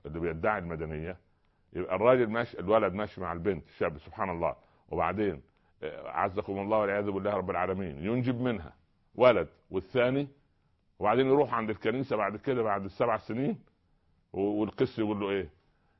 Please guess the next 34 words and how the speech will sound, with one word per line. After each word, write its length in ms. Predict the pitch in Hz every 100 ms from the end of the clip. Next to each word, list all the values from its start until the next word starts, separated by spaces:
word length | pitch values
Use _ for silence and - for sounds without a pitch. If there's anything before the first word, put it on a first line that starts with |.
| _ -
"أنا 200 | 131 143
الآن 360 | 127 123 131 131
أعلمكما 720 | 113 110 113 113 - 123 117 107
زوجي 340 | 98 117 107
وز-"، 200 | 107 95
قبل 400 | - 139 127 117
العروس. 460 | 104 92 95 85 87
يا 100 | 113
ابن 200 | 147 98
الحلال، 460 | 92 - 107 110
ده 100 | 85
هو 300 | 85 117 98
مخلف 500 | 90 - 113 90 85
منها 220 | 107 107 98
ابن 280 | 101 131
الذين 400 | 85 76 82 101
آمنوا، 320 | 80 85 101 87 _ -
يعني 220 | 92 87
في 120 | 123
كلام 380 | 131 101 127 110
مش 160 | 92
منطقي. 400 | 82 80 - - - _ _ _ _ _ _ _
هو 100 | 82
عايزين 300 | 98 104 127
القيم 400 | 147 - - 151
دي 80 | 131
تدخل 300 | 127 160 123
عندنا 220 | 107 123
احنا 140 | 123 120
تبقى 200 | 139 147
مصيبة. 440 | 139 165 160 127 - _ _ _ _ _ _ _ -
مش 120 | -
عايزين 240 | 107 123 147
احنا 260 | 131 117